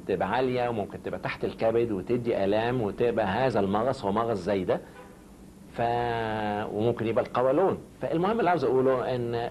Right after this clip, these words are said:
في التشخيص نضع احتمالات كثيرة، ولكن المغص المراري عمومًا، آه، بيبقى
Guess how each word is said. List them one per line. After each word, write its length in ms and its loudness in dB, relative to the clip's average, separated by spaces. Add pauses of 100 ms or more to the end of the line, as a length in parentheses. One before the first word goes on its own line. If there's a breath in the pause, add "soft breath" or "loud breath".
في 60 -2
التشخيص 600 -2
نضع 200 0
احتمالات 500 -6
كثيرة، 480 -2 (520 loud breath)
ولكن 260 2
المغص 380 -2
المراري 440 2
عمومًا، 560 0 (640 loud breath)
آه، 1120 0
بيبقى 920 2